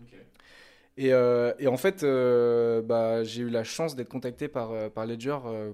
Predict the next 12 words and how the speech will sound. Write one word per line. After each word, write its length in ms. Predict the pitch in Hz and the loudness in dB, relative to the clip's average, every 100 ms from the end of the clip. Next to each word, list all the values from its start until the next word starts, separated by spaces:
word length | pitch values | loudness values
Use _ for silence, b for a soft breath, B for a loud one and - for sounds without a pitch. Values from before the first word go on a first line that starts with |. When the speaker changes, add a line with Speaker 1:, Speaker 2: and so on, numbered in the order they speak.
| 104 | -12
Speaker 2:
pendant 220 | 117 117 | -10 -6
le 80 | 117 | -8
confinement, 680 | 113 120 117 120 131 170 156 | -10 -12 -8 -4 -2 -2 -4
où 160 | 113 110 | -8 -8
ils 100 | 110 | -10
cherchaient, 420 | 117 113 135 123 | -10 -8 -6 -6
ils 60 | 107 | -8
cherchaient 360 | - 120 - | -10 -12 -10
un 80 | 120 | -12
stagiaire 360 | - 120 123 127 | -8 -8 -6 -8
marketing, 540 | 107 117 - 135 165 117 | -8 -14 -12 -12 -10 -10
et, 560 | 107 107 107 104 104 | -8 -8 -8 -8 -10